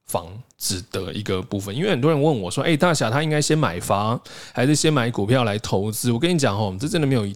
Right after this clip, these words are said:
定，因为有些人对于股票资产，哦，股票市场他不熟。那在不熟的情况下，很容易会发生什么事情啊？就是你在高点，你在你认为的高点进场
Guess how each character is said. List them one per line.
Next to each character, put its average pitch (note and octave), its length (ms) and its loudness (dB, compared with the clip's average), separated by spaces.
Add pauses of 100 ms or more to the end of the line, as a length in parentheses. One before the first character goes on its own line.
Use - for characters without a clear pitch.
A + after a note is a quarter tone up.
定， G2+ 220 -2
因 D#3 80 -2
为 F3 80 4
有 B2 120 4
些 A2 160 0
人 A#2 160 2
对 B2 140 4
于 A2+ 60 2
股 G2 100 -6
票 A2 160 -2
资 A2 140 -6
产， F2+ 200 -4 (420)
哦， G#2+ 120 0
股 - 140 -2
票 B2+ 180 4
市 A#2 180 2
场 E2+ 160 -6
他 F#2+ 160 -6
不 G#2+ 160 -2
熟。 - 320 -2 (300)
那 G3+ 240 6
在 A3 180 4
不 G3+ 140 6
熟 D3 140 6
的 C3 80 6
情 C3 180 0
况 D3 180 4
下， C3 220 4
很 A2 220 2
容 B2 200 4
易 D#3 60 4
会 C#3+ 140 6
发 C#3 180 2
生 C3+ 140 2
什 G#2 120 -4
么 F2 120 -8
事 - 240 2
情 - 200 -4 (200)
啊？ A#2+ 180 4
就 E3 160 4
是 D#3 260 6 (440)
你 C3 160 4
在 D3+ 440 4 (320)
高 G3+ 300 8
点， C3 260 2
你 A2+ 80 0
在 F#3+ 160 4
你 B2+ 140 4
认 D#3+ 280 6
为 A#2 100 8
的 B2+ 60 4
高 E3 160 6
点 C#3 140 4
进 D3+ 180 4
场 A2 180 -2